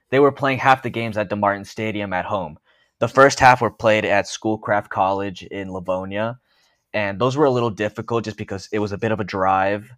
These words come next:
from Lansing, and as well, there wasn't, there wasn't no pre-, there was no press box or really any ar-, areas to sit. So it was more getting a table, having my computer out there, and, and live tweeting the game.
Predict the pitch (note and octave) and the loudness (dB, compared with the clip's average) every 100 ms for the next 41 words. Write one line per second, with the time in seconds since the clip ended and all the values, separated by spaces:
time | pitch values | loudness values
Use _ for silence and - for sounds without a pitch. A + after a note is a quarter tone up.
0 | _ _ _ - G2 F#2+ F#2+ F#2+ - A2 | _ _ _ -10 -6 -4 -4 -6 -8 -8
1 | A2 - G2 F#2+ G2 G2+ G#2 G2+ G#2 A2+ | -6 -4 -4 -4 -6 0 0 2 0 -2
2 | A#2 A2 _ _ G#2 G2 A#2+ B2+ C3 B2+ | -6 -12 _ _ -14 -2 2 2 0 -2
3 | G#2 - A#2+ - A#2 B2+ C3+ B2 G#2+ - | -4 -2 -2 0 0 2 2 0 -4 0
4 | G2 G2 - A2+ A#2 - - _ - G#2 | 0 0 2 4 4 0 -16 _ -4 -2
5 | G#2+ G#2 G#2 G#2 G#2 G2 G2 - G2 G2 | 0 -2 -2 -4 -4 -4 -6 -6 -4 -4
6 | G2 - - - A#2 A#2 - _ _ _ | -6 -12 -16 -6 -4 -4 -8 _ _ _
7 | - A2 G#2 G#2+ G2+ G#2 G#2 A2+ G#2+ G2+ | -8 -4 -2 -4 -4 -4 -2 -4 -4 -6
8 | A#2 G#2+ G#2 F#2+ A2 G2 F#2+ F#2+ G2 - | -4 -4 -4 -2 -2 -2 -8 -8 -12 -8
9 | G#2 G2 F#2+ F#2 F#2+ F#2+ - _ _ _ | -4 -2 -4 -4 -6 -6 -10 _ _ _
10 | G2 F#2+ F2 D#2+ _ _ - G2 G2 G2+ | -8 -6 -8 -10 _ _ -10 -4 2 2
11 | G2 - G2+ G2+ F#2 F2 F#2 G2 | 0 -6 -6 -6 -10 -8 -6 -6